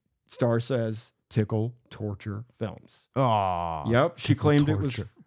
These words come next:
Speaker 1: private collection. So I was thinking, "All right, this is an amateur I'm working with," but I rapidly took into a,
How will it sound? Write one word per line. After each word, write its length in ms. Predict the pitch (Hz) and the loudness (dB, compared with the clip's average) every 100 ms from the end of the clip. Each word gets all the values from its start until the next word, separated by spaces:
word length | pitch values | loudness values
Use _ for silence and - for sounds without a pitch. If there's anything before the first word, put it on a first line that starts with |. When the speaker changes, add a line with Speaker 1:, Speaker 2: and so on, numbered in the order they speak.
| - | -6
Speaker 1:
private 600 | 156 151 160 165 175 175 _ _ | 2 4 4 4 0 -2 _ _
collection. 720 | - 127 120 113 - 110 117 123 _ _ _ _ | -4 -2 -2 -4 -6 -4 -4 -6 _ _ _ _
So 400 | - 139 123 120 | 2 4 4 2
I 80 | 135 | 2
was 140 | 131 123 | 0 2
thinking, 480 | 147 131 143 131 - | 2 2 0 -2 -2
"All 120 | 139 | -4
right, 240 | 98 98 | -4 -8
this 200 | 147 131 | -6 -4
is 100 | 123 | 0
an 80 | 113 | 0
amateur 460 | 117 117 117 110 117 | 2 2 2 0 -2
I'm 140 | 107 110 | -2 -2
working 380 | 104 104 110 | -4 -6 -6
with," 280 | 104 101 104 - 117 | -6 -6 -10 -14 -6
but 340 | 120 110 - _ _ 117 | -4 -4 -6 _ _ -4
I 80 | |
rapidly 500 | 113 120 117 113 117 | 0 0 0 -2 -4
took 380 | 110 - 110 104 | -4 -4 -6 -8
into 340 | - 107 101 | -8 -6 -6
a, 60 | 110 | -6